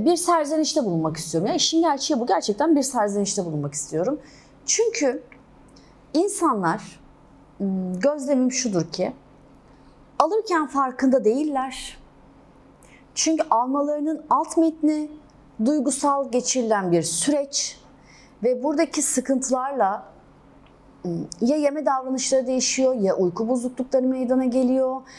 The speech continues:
Yani beden bir şekilde depolama eğilimine giriyor. Öyle anlatayım ben size. Çünkü kilo almak bir depolama eğilimidir. Ee, ve bu depolama eğiliminin farkında olmuyor.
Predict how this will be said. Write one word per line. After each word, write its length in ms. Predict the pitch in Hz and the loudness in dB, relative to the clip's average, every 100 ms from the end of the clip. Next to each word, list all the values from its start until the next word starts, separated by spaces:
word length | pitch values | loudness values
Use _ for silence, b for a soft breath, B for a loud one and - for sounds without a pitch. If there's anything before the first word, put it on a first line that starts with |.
| B B | B B
Yani 240 | 320 269 247 | -2 0 0
beden 320 | 359 330 285 | 2 2 0
bir 40 | |
şekilde 380 | 330 277 330 254 | 0 -2 0 2
depolama 460 | 226 - 247 240 269 | 2 2 0 0 0
eğilimine 480 | 202 196 208 202 202 | 2 2 4 4 4
giriyor. 380 | 165 147 131 127 131 - | 2 0 0 -4 -4 -2
Öyle 220 | 175 147 | 0 -2
anlatayım 460 | 139 - - 147 | -4 -8 -4 -2
ben 80 | 143 | -2
size. 220 | 147 277 | -2 -2
Çünkü 320 | 269 240 226 - | -2 -2 -2 -2
kilo 220 | 277 247 | 0 0
almak 380 | 226 262 311 247 | 0 0 0 0
bir 280 | 277 269 B B B B | 0 -2 B B B B
depolama 500 | 180 226 233 233 240 - | -2 0 0 0 -2 0
eğilimidir. 800 | 196 196 190 202 165 175 - - - B B - - - - - - - - B B - | 2 2 2 4 4 0 -4 -18 -20 B B -20 -20 -20 -20 -20 -20 -20 -20 B B -2
Ee, 60 | 165 156 151 - - 151 71 - - - 120 175 | 0 2 2 2 2 2 2 2 2 0 0 2
ve 360 | 269 269 - - | 2 0 -4 -6
bu 460 | 214 285 294 - 240 | 0 0 0 -2 -2
depolama 500 | 269 285 285 302 - | -2 -4 -4 -4 0
eğiliminin 600 | 277 262 254 262 269 277 | 2 2 2 2 0 -2
farkında 560 | - 247 247 247 233 | -2 -2 0 0 2
olmuyor. 420 | 220 262 277 269 | 2 0 0 0